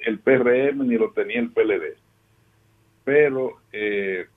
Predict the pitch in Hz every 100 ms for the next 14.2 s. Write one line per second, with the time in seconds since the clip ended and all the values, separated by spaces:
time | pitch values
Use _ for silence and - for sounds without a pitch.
0 | _ 104 107 117 - 117 104 113 123 135
1 | 135 127 120 120 120 113 110 113 - 98
2 | 113 - 104 - 104 104 - 95 98 110
3 | 107 104 101 104 117 113 104 110 113 110
4 | 101 92 92 110 107 95 92 - 90 85
5 | - 73 65 - 104 110 110 - 147 165
6 | 143 151 160 147 98 90 190 240 - -
7 | _ _ _ _ _ _ 104 101 139 139
8 | 113 95 87 113 104 98 - 76 _ _
9 | 87 85 107 113 113 113 98 107 110 107
10 | 110 104 101 101 98 - - 107 98 98
11 | 90 98 98 90 - 98 107 120 - _
12 | _ _ _ - 104 101 113 113 113 -
13 | 113 107 104 - 107 110 107 101 98 87
14 | 107